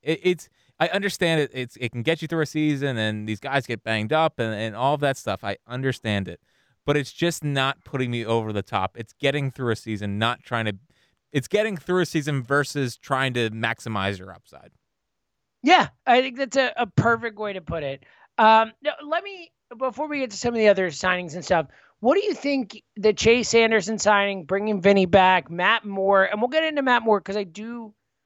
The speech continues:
Speaker 2: love your theory that we've talked about a little bit, but the idea of turning him into a weapon out of the bullpen, I think literally couldn't make more sense to me than anything else. Like, if they did that, I'd be like, "Oh, that, that makes sense. I get it. Like, I understand what you're doing here." But let's assume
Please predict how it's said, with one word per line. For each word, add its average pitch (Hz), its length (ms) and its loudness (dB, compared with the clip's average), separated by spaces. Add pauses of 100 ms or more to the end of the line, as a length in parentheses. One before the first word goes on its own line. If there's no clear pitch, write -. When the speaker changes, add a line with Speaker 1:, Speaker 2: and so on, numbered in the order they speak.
(200)
Speaker 2:
love 196 400 4
your 202 200 -4
theory 175 760 -6
that 170 100 -6
we've 165 160 -4
talked 196 260 6
about 196 180 6
a - 20 6
little 175 180 2
bit, 165 180 -2
but 156 120 -16
the 160 100 -2
idea 165 300 0
of 143 140 -10
turning 170 260 2
him 165 140 0
into 156 360 2
a 139 60 6
weapon 151 580 -2
out 156 140 4
of 143 40 -2
the 143 60 0
bullpen, 143 400 2
I 139 100 0
think 139 220 -4 (480)
literally 220 600 0
couldn't 185 340 2
make 180 180 0
more 170 220 -2
sense 160 340 0
to 160 60 -4
me 147 100 2
than 151 140 0
anything 151 320 2
else. 143 260 2
Like, 185 160 4
if 175 140 -4
they 220 120 0
did 165 260 -8
that, 156 140 -6
I'd 147 100 -12
be 160 60 -12
like, 151 140 -10
"Oh, 160 240 -6 (140)
that, 170 260 2
that 170 160 2
makes 135 220 -8
sense. 110 200 -14
I 160 100 -6
get 147 280 0
it. 107 180 -20
Like, 151 140 -12
I 151 140 -4
understand 151 320 -8
what - 20 -14
you're 135 120 -10
doing 180 180 4
here." 170 100 -4
But 196 240 -4 (340)
let's 269 240 2
assume 214 680 4